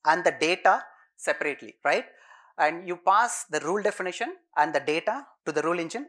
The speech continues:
It again produces the business data, which again, uh, wi-, by sol-, uh, by executing all the rules. Now, for the same example here, so for the same example, uh,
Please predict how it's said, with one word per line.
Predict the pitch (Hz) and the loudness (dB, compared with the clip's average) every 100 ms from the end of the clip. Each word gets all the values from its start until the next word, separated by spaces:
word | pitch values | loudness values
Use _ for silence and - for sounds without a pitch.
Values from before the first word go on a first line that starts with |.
| - | -10
It | 170 | -2
again | 156 190 202 | -2 -2 -2
produces | 165 165 170 175 - | -4 -4 -6 -8 -6
the | 320 - _ _ 143 | -8 -10 _ _ -6
business | 156 170 147 | -6 -6 -4
data, | 135 127 | -4 -2
which | 170 | -2
again, | 156 185 185 - - - | -2 -2 -4 -8 -12 -4
uh, | 139 135 127 131 | 2 2 2 -2
wi-, | 147 185 147 | -4 -4 -2
by | 151 | -2
sol-, | - 160 156 | 2 2 0
uh, | 147 | 0
by | 156 | 0
executing | 156 208 180 160 | 0 -4 -6 0
all | 131 131 | 0 -2
the | 123 | -6
rules. | 110 - - _ - - - _ _ _ _ _ _ _ - _ _ _ _ _ _ _ _ _ _ _ _ | -12 -16 -16 _ -20 -20 -20 _ _ _ _ _ _ _ -20 _ _ _ _ _ _ _ _ _ _ _ _
Now, | 170 147 - _ _ _ _ _ _ _ _ _ _ _ _ _ | 2 2 -2 _ _ _ _ _ _ _ _ _ _ _ _ _
for | - 208 | 0 2
the | 196 | 2
same | 226 285 240 | 2 2 0
example | 151 160 143 139 | 0 0 0 -8
here, | - 127 135 - _ _ _ _ _ _ _ | -8 -6 -6 -8 _ _ _ _ _ _ _
so | - 180 | -4 4
for | 196 | 6
the | 185 | 6
same | 170 202 247 | 4 2 0
example, | 160 165 143 175 - _ _ - _ _ - | 2 2 2 -2 -6 _ _ -20 _ _ 2
uh, | 156 | 4